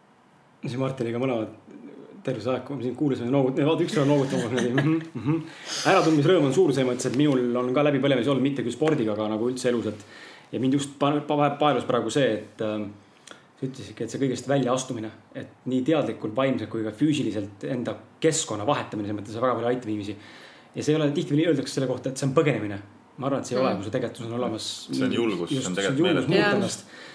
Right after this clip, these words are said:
Speaker 1: sest sa näed, et asjad on päris.
Speaker 3: See on nagu, see on seesama teema, mis me rääkisime ebaõnnestumise saates, on ju, et see on nagu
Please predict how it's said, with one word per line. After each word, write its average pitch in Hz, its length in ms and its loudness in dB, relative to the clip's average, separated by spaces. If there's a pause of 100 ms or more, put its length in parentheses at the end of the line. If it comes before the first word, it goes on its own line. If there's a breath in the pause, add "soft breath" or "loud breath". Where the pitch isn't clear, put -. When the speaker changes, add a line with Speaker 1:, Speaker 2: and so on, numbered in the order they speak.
Speaker 1:
sest - 140 -6
sa 143 60 0
näed, 131 160 2
et 110 80 -4
asjad - 180 -6
on 110 80 -4
päris. 107 180 -4 (180)
Speaker 3:
See 107 80 -2
on 101 80 -2
nagu, 95 380 -2 (320 loud breath)
see 113 80 -6
on - 20 -4
seesama 110 340 0
teema, 107 180 2
mis 92 200 -2
me 95 60 -2
rääkisime 95 480 0
ebaõnnestumise 90 560 -2
saates, 95 420 -2
on 82 140 -6
ju, 82 60 -6
et 82 80 -8
see - 120 -8
on 95 80 -4
nagu 92 180 -4